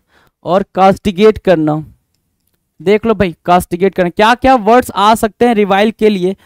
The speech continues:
वो मैं आपके लिए लिख रहा हूँ। क्या क्या वर्ड्स आ सकते हैं आपके पेपर में देखने को, ये वर्ड देखने को ही मिलेंगे, इसके बाहर कुछ नहीं मिलेगा, राइट? तो स्कॉल्ड बोला, रिबुक बोला, रिप्रोच बोला, चेस्टिज बोला, कास्टिगेट बोला, और क्या बोल सकते हो भाई? और क्या बोल सकते हो?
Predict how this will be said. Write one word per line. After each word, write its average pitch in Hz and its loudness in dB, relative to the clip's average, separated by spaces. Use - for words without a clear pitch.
वो 214 0
मैं 226 0
आपके 208 -2
लिए 214 2
लिख 190 -4
रहा 160 0
हूँ। 147 -6
क्या 202 2
क्या 226 0
वर्ड्स 190 0
आ 180 -2
सकते - -6
हैं - 2
आपके 190 -4
पेपर 180 -2
में 185 -2
देखने 165 -2
को, - -10
ये 220 4
वर्ड 226 2
देखने 220 2
को 269 -2
ही 277 4
मिलेंगे, 226 0
इसके 226 -2
बाहर 233 2
कुछ 233 -8
नहीं 247 -2
मिलेगा, 170 -2
राइट? 208 -2
तो 220 0
स्कॉल्ड 240 2
बोला, 247 2
रिबुक 226 -4
बोला, 240 0
रिप्रोच 226 -2
बोला, 240 0
चेस्टिज 214 -2
बोला, 233 2
कास्टिगेट 214 -2
बोला, 214 -2
और 233 4
क्या 247 2
बोल 220 2
सकते 214 -4
हो 196 -2
भाई? 190 -6
और 202 0
क्या 226 0
बोल 214 2
सकते 196 -6
हो? 185 -8